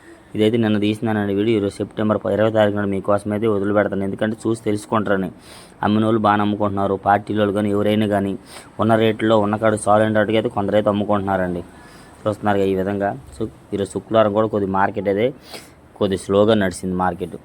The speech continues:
కా-, తేజ, ఆ, బెస్ట్లకి డీలక్స్లకి రేటు అదే మార్కెట్, మీడియాలకి మీడియం బెస్ట్లే స్లోగా ఉంది. అది వివరం చెప్తున్నాను, అర్థమైందా? చూడండి, ఇటు చూసినా ఫుల్, ఫుల్గా సరుకు. చూడండి, ఖాళీ లేవు, అటు ఇల్లు, అటు కాసి ఇటు చెల్లి ఇంకా బయటకు వచ్చారు. చూడండి, డెలివరీలు అసలు మామూలు లేదు,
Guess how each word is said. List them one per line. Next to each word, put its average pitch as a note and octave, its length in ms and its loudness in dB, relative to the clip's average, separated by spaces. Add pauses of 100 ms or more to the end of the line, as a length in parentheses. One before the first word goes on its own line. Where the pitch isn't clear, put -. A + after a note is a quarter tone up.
(140)
కా-, G#2+ 120 2 (100)
తేజ, A#2 240 4
ఆ, G#2 1120 0 (180)
బెస్ట్లకి F#3 420 2
డీలక్స్లకి C#3+ 680 2 (220)
రేటు A#2 260 2
అదే A#2 200 2
మార్కెట్, G#2+ 460 2
మీడియాలకి B2 560 0
మీడియం A#2 340 2
బెస్ట్లే A2+ 300 -2
స్లోగా G#2+ 400 0
ఉంది. G2 160 -2
అది G2 140 -4
వివరం G2+ 340 -2
చెప్తున్నాను, F#2+ 460 -6
అర్థమైందా? G2 500 -4 (680)
చూడండి, G2 140 0
ఇటు F#2+ 140 -4
చూసినా A2 360 -2
ఫుల్, G#2+ 360 -2
ఫుల్గా G#2+ 440 0
సరుకు. G2+ 400 -4 (520)
చూడండి, F#2+ 120 -2
ఖాళీ G2 320 0
లేవు, G2 240 -2
అటు F#2 160 -4
ఇల్లు, G2 160 -4
అటు F2+ 160 -2
కాసి F#2+ 240 -6
ఇటు F2+ 180 -8
చెల్లి F#2+ 200 0
ఇంకా - 640 -12
బయటకు G2 340 0
వచ్చారు. G2 340 -4
చూడండి, F#2+ 140 -2
డెలివరీలు G2 420 0
అసలు F#2 200 -4
మామూలు G2 460 2
లేదు, F#2 280 -2